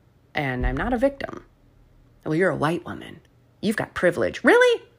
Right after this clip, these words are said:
I can't use my privilege at Starbucks. I can't use my privilege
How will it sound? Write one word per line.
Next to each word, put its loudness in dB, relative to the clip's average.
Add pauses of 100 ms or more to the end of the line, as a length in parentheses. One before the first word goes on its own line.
(300)
I -2
can't 2
use 4
my 2
privilege 4
at 0
Starbucks. 2 (180)
I -2
can't 0
use 0
my -2
privilege 2